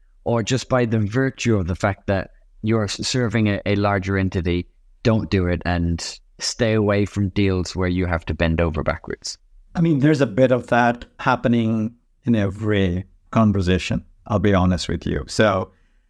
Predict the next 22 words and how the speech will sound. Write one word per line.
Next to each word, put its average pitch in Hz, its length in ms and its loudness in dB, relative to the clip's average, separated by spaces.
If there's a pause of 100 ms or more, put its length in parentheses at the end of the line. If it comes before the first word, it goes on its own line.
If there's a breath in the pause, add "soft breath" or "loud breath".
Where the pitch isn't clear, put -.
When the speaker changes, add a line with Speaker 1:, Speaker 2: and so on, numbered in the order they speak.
(420)
Speaker 2:
there's 139 280 2
a 127 60 2
bit 120 200 4
of 120 360 -2
the 120 580 2
bigger 110 380 0
institution 104 1300 0 (220)
being 104 200 2
optimistic, 101 880 0 (220)
aggressive 208 560 0
about 196 360 0
the - 60 -4
potential 95 1080 -2
size 110 420 0
of 107 280 0
the 104 640 0 (280)
opportunity. 104 680 0 (300)
And 110 160 4
therefore, 104 460 2
you 107 80 0
know, 101 160 0
why, 101 400 0